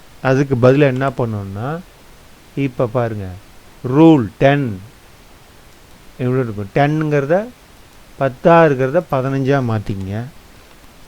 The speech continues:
அனுபவத்துல நான் சொல்றேன் நானு. நீங்க கொஞ்சம் கொஞ்சமா போட்டு பார்த்துங்க. லெஃப்ட்னு எழுதிடுங்க.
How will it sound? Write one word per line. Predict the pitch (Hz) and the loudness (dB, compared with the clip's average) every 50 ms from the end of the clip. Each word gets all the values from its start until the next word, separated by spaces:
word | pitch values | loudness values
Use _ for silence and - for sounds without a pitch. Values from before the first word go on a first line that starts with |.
| - - - - - - - - - - - - - - - - - - - - 135 | -20 -20 -20 -20 -20 -20 -20 -20 -20 -20 -20 -20 -20 -20 -20 -20 -20 -20 -16 -10 -6
அனுபவத்துல | 131 143 156 170 180 160 170 160 160 | -4 -2 0 0 2 4 4 4 4
நான் | 165 160 143 | 4 2 0
சொல்றேன் | 123 - 123 113 117 113 107 | -2 -2 -4 -2 -2 -2 -4
நானு. | 104 101 98 101 117 160 214 - - - - - - | -4 -6 -6 -6 -6 -8 -8 -10 -16 -20 -20 -16 -8
நீங்க | 143 139 135 127 135 | -8 -6 -6 -4 -6
கொஞ்சம் | 131 135 131 127 127 135 151 | -6 -4 -6 -6 -6 -6 -6
கொஞ்சமா | 160 160 147 117 - | -6 -6 -6 -8 -6
போட்டு | - 131 127 120 | -4 -4 -4 -4
பார்த்துங்க. | 110 110 101 - 104 104 107 120 127 | -6 -6 -6 -6 -6 -2 0 0 0
லெஃப்ட்னு | 127 - - 147 135 | 0 2 0 0 0
எழுதிடுங்க. | 120 110 101 101 98 95 95 95 95 | 0 0 -2 -2 -2 -4 -6 -8 -10